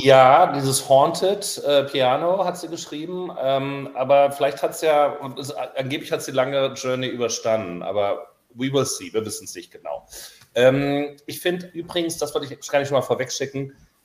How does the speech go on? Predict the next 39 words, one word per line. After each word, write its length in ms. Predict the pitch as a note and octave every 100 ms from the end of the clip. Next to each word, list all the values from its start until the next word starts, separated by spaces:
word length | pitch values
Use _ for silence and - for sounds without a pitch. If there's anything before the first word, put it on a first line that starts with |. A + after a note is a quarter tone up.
| _ -
so 360 | G#2 G#2+ E3
viele 320 | F3+ - E3
Beiträge, 760 | C3+ A2+ A#2 - A2+ G#2+ A2+ -
so 360 | A2 G2 A2+ D3+
dunkel 440 | C3+ C3 C3+ C3
inszeniert 600 | A2+ A2+ - A2 G#2 A2
in 120 | F2+
diesem 280 | E2 D#2 D#2
Jahr. 520 | D2 C#2 D#2+ C3+ - _ _ _ _ _
Ähm, 600 | G#2+ G#2+ A2+ A#2 A#2 A#2 - - - A#2+ _
das 180 | A#2+ B2+
ist 160 | C#3+
mir 180 | D#3 C#3
also 180 | B2+ B2+
auf 100 | A#2
diesen 220 | B2 A#2+
Fotos 420 | A#2+ C#3 F3 E3+
immer 140 | B2 G#2+
aufgefallen. 440 | - - - A2
Vielleicht 280 | A2 A#2 -
ist 100 | C3
es 100 | D3
noch 120 | C#3
mal 140 | B2+ F#2+
anders, 260 | C3+ C3
wenn 80 | B2
man 100 | A2
das 160 | A2 -
bewegt 440 | G2+ A#2+ C3 -
sieht, 280 | - E2 -
aber 460 | G2+ G2 G2 - _ _ _ _ _ -
das 120 | A2
fängt 200 | A2 A#2+
mit 120 | B2 A2+
Alika 360 | G#2+ C3 B2+
eben 140 | - G#2+
auch 120 | -
schon 160 | -
an, 220 | - A#2+